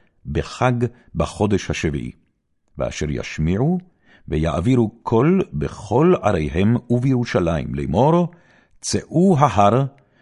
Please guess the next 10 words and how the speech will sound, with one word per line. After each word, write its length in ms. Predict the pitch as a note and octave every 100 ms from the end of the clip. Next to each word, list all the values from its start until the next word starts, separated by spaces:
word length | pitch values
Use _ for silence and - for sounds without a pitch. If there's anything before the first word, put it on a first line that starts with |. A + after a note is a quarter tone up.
| _ -
והביאו 800 | F2+ E2+ E2+ F2+ D#3 D#3+ D#3 - _
עלי 380 | G2 F2 G#2+ D#3+
זית, 580 | C3 G2 F2+ F2+ G2 - _ _ -
ועלי 420 | D2+ F2 A2 B2+ -
עץ 340 | - - - -
שמן, 520 | - - - E2+ A#1+ B1+ - _ _
ועלי 420 | - A1 D2 F#2 F2+
הדס, 540 | - C2 A2 C3 - -
ועלי 380 | - D2+ E2 A#2+
תמרים, 440 | - A2+ G#2 G#2